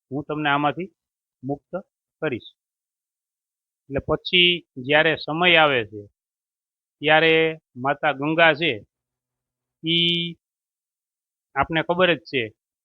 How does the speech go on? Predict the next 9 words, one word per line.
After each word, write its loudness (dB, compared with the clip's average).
મહાભારતની 2
અંદર -10
કે 4
આ 4
જે 0
સાત -2
વસુ -8
છે, -2
એને -4